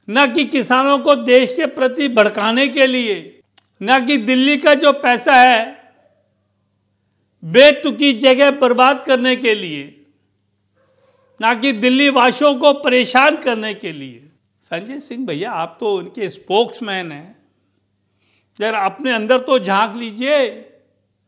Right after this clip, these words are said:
अपनी पार्टी को देखिए। आपकी पार्टी, नाम तो आपने बहुत अच्छा रखा, आप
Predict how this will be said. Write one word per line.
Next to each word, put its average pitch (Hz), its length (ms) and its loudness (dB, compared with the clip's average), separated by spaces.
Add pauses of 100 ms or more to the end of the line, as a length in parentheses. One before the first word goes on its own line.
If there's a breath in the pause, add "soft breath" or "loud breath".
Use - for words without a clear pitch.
(1040)
अपनी 214 300 -4
पार्टी 220 440 2
को 262 180 2
देखिए। 240 360 0
आपकी 254 340 0
पार्टी, 247 460 0
नाम 220 340 0
तो 320 80 -6
आपने 294 300 0
बहुत 277 260 2
अच्छा 254 240 -2
रखा, 240 180 -2
आप 240 500 -4